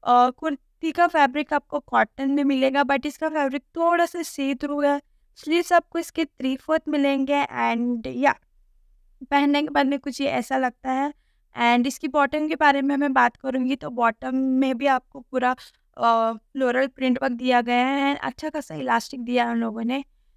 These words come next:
So या, मैंने इसका साइज एक्सएल ऑर्डर किया था but उन लोगों ने मुझे एल साइज भेजा है, तो मैं इनको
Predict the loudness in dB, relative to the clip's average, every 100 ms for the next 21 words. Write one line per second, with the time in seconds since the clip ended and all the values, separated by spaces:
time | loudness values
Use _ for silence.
0 | _ -20 -6 0 2 2 0 _ _ -2
1 | 0 0 -2 -4 0 0 0 -4 -6 -2
2 | 2 2 2 0 0 0 0 -2 0 0
3 | 0 -2 0 0 0 -2 -2 -2 -2 -2
4 | -4 -4 -2 -2 0 0 -2 0 0 0
5 | -4 -4 0 0